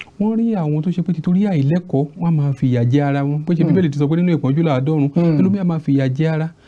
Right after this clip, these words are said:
Speaker 1: In fact, ó yẹ pé ìgbà kan wà táláwọn kan, eh, àti ẹlòmíì ò ní wẹ̀,
Speaker 2: Hmm.
Speaker 1: ẹlòmíì ò ní tọ́jú ara ẹ̀.
Speaker 2: Hmm.
Speaker 1: Ẹlòmíì á wá dé olùṣọ́ àgùntàn mi, àbọ̀ ọmọ Ọlọ́run mi, àdébò mi, ara ẹ̀ á máa rùn.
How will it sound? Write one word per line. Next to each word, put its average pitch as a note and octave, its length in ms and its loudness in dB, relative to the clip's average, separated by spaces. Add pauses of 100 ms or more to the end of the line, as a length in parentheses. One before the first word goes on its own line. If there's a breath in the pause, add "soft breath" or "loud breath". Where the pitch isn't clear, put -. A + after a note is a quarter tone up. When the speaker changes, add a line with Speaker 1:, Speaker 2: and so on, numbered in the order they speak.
(240 soft breath)
Speaker 1:
In F#3 80 0
fact, - 80 -6
ó G#3+ 80 -2
yẹ A3+ 120 4
pé A3+ 160 2
ìgbà F#3+ 220 4
kan A#3 100 2
wà G#3+ 100 4
táláwọn G3 340 0
kan, F3 180 -2 (320 soft breath)
eh, - 380 -8
àti G#3+ 140 2 (220)
ẹlòmíì G3 300 4
ò E3 40 6
ní D#3 100 6
wẹ̀, F3 180 4 (680)
Speaker 2:
Hmm. E3+ 240 2 (280)
Speaker 1:
ẹlòmíì F#3+ 200 4
ò E3+ 40 4
ní D3 80 4
tọ́jú F3 280 2
ara D3+ 160 0
ẹ̀. B2+ 80 0 (100)
Speaker 2:
Hmm. F3 180 2 (440 loud breath)
Speaker 1:
Ẹlòmíì F#3 160 4
á E3+ 80 2
wá F3 100 2
dé F3+ 120 -2 (260)
olùṣọ́ E3 420 -2
àgùntàn D3 320 -2
mi, F3 100 0
àbọ̀ D3+ 200 -2
ọmọ E3 160 -2
Ọlọ́run F3 260 0
mi, F3+ 100 2
àdébò E3 340 0
mi, E3 100 2
ara D3+ 160 0
ẹ̀ C#3 60 2
á D3 60 2
máa D3 140 2
rùn. C#3+ 200 4